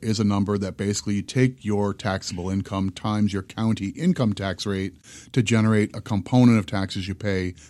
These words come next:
to your county. Maryland, Maryland is the most income tax beholden state in the country for its county governments. Um, we use income tax to try and make our tax system more progressive than you would have if we were all property,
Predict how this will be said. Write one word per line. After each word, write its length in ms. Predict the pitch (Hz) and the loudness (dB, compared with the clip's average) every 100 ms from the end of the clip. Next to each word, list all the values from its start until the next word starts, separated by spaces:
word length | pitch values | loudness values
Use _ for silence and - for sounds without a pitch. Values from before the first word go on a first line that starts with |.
| - | -6
to 80 | 104 | -2
your 120 | 95 | -2
county. 380 | - 107 87 - | -2 -2 -2 -4
Maryland, 540 | 98 107 113 107 101 - - - - - - | -2 2 4 4 2 -4 -20 -20 -20 -16 -2
Maryland 380 | 117 127 120 | 4 6 8
is 200 | 110 104 - - 107 104 - | 6 2 -6 -12 -10 -10 -8
the 420 | 123 113 131 139 | 0 6 8 8
most 580 | 120 117 117 - - - - - - - | 6 4 2 0 -4 -14 -20 -20 -20 0
income 540 | 131 139 131 117 110 | 6 6 4 0 0
tax 560 | 104 104 104 101 - - | 0 -2 -2 -2 -6 -6
beholden 800 | - 107 - 117 113 113 101 98 | -4 -4 0 0 2 2 0 -2
state 540 | - 113 101 95 - | 0 2 2 -2 -6
in 180 | 110 110 | -6 -2
the 100 | 101 | 0
country 480 | - 120 110 101 92 | 2 2 2 0 -4
for 300 | 87 101 98 | -4 -8 -4
its 160 | 101 - | -4 -6
county 380 | - 107 101 | -4 -2 -2
governments. 760 | 90 110 92 80 87 101 - - - - - _ | 0 -2 -2 -6 -10 -10 -10 -12 -20 -20 -20 _
Um, 360 | 101 101 95 92 | -4 -2 -2 -4
we 260 | 104 101 117 | -6 2 6
use 320 | 120 123 110 | 8 6 6
income 340 | 117 120 117 | 4 4 0
tax 300 | 110 113 113 | 2 -2 -2
to 100 | - | -6
try 280 | - 110 110 | -4 -2 2
and 80 | 107 | 2
make 200 | 107 107 | 2 0
our 100 | 104 | -2
tax 320 | 113 104 - | -2 -4 -4
system 300 | 110 - 104 | -6 -2 0
more 320 | 101 107 110 | 2 2 0
progressive 640 | 104 110 92 107 107 107 98 | -2 -8 -2 -2 0 -4 -4
than 160 | 98 | -2
you 80 | 101 | -2
would 120 | 101 | -4
have 220 | 95 104 95 | -4 -6 -6
if 140 | - | -8
we 80 | 107 | -6
were 140 | 98 | -6
all 220 | 90 98 | -6 -6
property, 600 | 101 104 101 104 98 101 | -6 -4 -4 -2 -4 -4